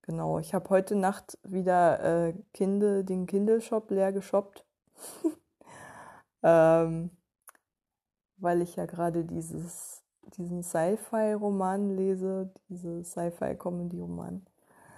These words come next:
Äh, und von der Autorin gefunden habe, dass sie noch andere Dinge geschrieben hat. Und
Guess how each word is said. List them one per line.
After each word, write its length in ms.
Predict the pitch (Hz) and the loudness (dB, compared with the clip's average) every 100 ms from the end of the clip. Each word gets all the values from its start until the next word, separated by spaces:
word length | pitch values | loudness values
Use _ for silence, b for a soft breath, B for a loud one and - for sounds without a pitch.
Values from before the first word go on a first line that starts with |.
| B B B B _ _ _ _ - _ | B B B B _ _ _ _ -20 _
Äh, 640 | 190 190 190 185 185 185 180 | -2 2 2 2 2 2 0
und 600 | - 175 185 185 - - | 0 0 0 -2 -8 -16
von 280 | - 185 185 | -2 0 2
der 180 | 175 - | 0 0
Autorin 640 | 170 - 160 165 160 160 | -2 -4 -4 -2 -4 -6
gefunden 500 | 160 - 170 - 170 | -8 -6 -6 -6 -6
habe, 260 | 170 - - | -6 -6 -8
dass 180 | 185 - | -14 -10
sie 100 | 208 | -10
noch 240 | - 180 - | -10 -12 -8
andere 340 | 180 175 180 | -6 -4 -6
Dinge 320 | 170 175 175 | -6 -6 -6
geschrieben 560 | 175 180 - 185 175 170 | -8 -12 -10 -10 -8 -10
hat. 220 | 196 _ | -14 _
Und 260 | - 185 | -14 -14